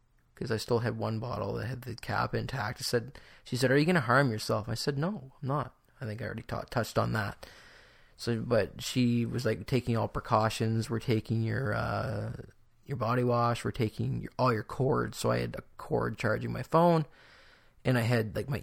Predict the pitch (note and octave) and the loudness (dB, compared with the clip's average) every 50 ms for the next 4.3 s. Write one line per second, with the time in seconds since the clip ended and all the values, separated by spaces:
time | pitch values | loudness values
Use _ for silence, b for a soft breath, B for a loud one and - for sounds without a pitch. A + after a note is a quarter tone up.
0 | - - A#2 A#2 A#2 A2+ G#2+ G#2+ G#2+ G#2+ G#2 A2+ - A#2+ A#2 A#2+ A#2 A#2 A#2+ G2 | -6 -6 -4 -4 -4 -4 -4 -4 -4 -4 -6 -8 -8 -6 -6 -6 -6 -6 -6 -6
1 | A2+ B2 C3 C3+ B2+ B2+ B2 B2+ - - A2+ G#2 A#2 B2+ B2+ B2+ B2+ B2 B2 A#2+ | -6 -6 -6 -4 -4 -4 -4 -4 -4 -6 -6 -6 -2 0 0 2 2 2 2 0
2 | A#2+ A2+ B2 A#2 A2+ A2 - - C3+ C3+ C3 A#2+ A#2 A2+ A2+ A2+ B2+ C#3 A#2+ A2 | 0 0 0 0 0 -2 2 4 6 6 6 4 4 0 -2 -4 -4 -4 -4 -4
3 | - - - - - C3 B2+ A#2 G#2+ A2 A2+ - A2+ A#2 A#2 A2+ A2+ - C3 B2+ | -4 -6 -8 -2 0 2 2 2 0 -2 -4 -6 -6 -4 -4 -4 0 0 0 0
4 | A#2+ - A2 G#2+ A2 B2 | 0 -2 -4 -4 -6 -6